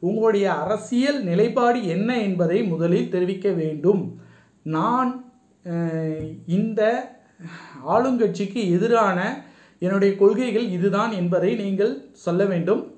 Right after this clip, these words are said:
அப்படி சொல்வதற்கு நீங்கள் நேரம் எடுத்துக்கொள்ளும் பட்சத்தில் மாநாடு வரைக்கும் நான் வந்து time எடுத்துப்பேன் அப்படின்னா பரவாயில்ல, எடுத்துக்கங்க. ஆனா இன்றைக்கு தினந்தோறும் நடக்கக்கூடிய விஷயங்களிலிருந்து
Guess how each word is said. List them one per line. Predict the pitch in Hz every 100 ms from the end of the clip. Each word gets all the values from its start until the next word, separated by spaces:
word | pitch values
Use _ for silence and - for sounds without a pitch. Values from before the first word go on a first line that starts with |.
| - _ _ _ _ _ -
அப்படி | 170 254 240
சொல்வதற்கு | 233 254 277 254 247 233
நீங்கள் | 226 214 208 196
நேரம் | 175 175 226 240
எடுத்துக்கொள்ளும் | 220 196 208 202 202 185
பட்சத்தில் | 151 190 175 208 240 262 -
மாநாடு | 165 185 190 180
வரைக்கும் | 175 170 175 254
நான் | 240 190 180
வந்து | 185 185
time | 175 202
எடுத்துப்பேன் | 190 175 190 180
அப்படின்னா | 160 156 175 226
பரவாயில்ல, | - 185 196 185 202
எடுத்துக்கங்க. | 185 185 202 190 190
ஆனா | 196 254 208
இன்றைக்கு | 247 285 285 - 240
தினந்தோறும் | 170 233 285 302 302 320
நடக்கக்கூடிய | 294 240 240 226 208 196 196
விஷயங்களிலிருந்து | 175 247 233 214 185 180 175 233